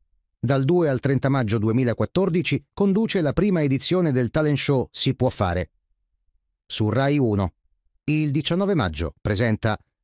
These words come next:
La partita del cuore e il tre giugno, insieme a Vanessa Incontrada, i Music Awards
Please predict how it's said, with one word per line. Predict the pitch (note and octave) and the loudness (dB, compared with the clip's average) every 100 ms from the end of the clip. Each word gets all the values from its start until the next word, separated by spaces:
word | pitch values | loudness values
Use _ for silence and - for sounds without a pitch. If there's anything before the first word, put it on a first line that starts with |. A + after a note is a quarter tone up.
| _ | _
La | - A#2+ | -4 -4
partita | A#2+ C3+ - F3+ F3 | -2 -4 -2 -2 -2
del | D#3+ D3+ | -2 -2
cuore | B2 F#2 F2+ - _ _ | -2 -2 -2 -6 _ _
e | C3+ C#3+ | -2 0
il | C3 | -2
tre | - F3 E3+ | -2 -2 0
giugno, | A#2+ F#2+ F2 E2+ - _ | -2 0 -2 -4 -8 _
insieme | - G#2+ - B2 A2 | -2 -2 0 0 0
a | G2 | -2
Vanessa | F2+ A2+ D3+ - | -2 0 -2 -2
Incontrada, | F2+ F2 B2 G2+ F2 D#2+ - _ _ - | -4 -2 -2 -2 -2 -4 -6 _ _ -2
i | A#2 | 0
Music | G#2+ D#3 G3 E3+ F3 | 2 2 0 -2 -2
Awards | D#3+ A2+ G2 - | 0 0 -2 -4